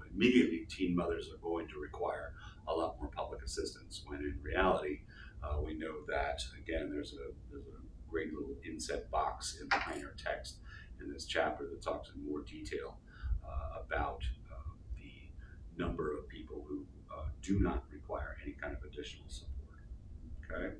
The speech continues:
So, in conclusion to this module, again, I'm gonna pick a couple of quotes out, uh, from our text, which I think do a great job of summarizing what we've been talking about when we talk about the American family.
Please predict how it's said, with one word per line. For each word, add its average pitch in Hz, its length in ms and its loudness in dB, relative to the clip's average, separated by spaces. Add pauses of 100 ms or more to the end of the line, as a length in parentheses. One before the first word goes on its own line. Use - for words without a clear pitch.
(760)
So, 151 400 12
in 170 240 12
conclusion 139 800 12 (240)
to 90 140 6
this 92 340 8
module, - 640 10 (360)
again, - 200 0
I'm - 180 -8
gonna - 160 -6 (720)
pick - 160 2
a - 100 -2
couple - 320 4
of - 80 -4
quotes - 380 8
out, - 240 2 (400)
uh, - 100 2
from - 200 -2
our 73 60 2
text, - 420 8
which - 160 -4
I - 60 -6
think - 180 -2
do - 120 0
a - 140 -2
great - 280 10
job 85 260 2
of - 100 -6
summarizing 82 680 0
what 110 160 2
we've - 140 2
been - 160 -4
talking - 360 4
about - 220 -4
when - 80 -8
we - 40 -6
talk - 220 0
about - 180 -2
the - 100 -2
American - 400 -4
family. - 420 -6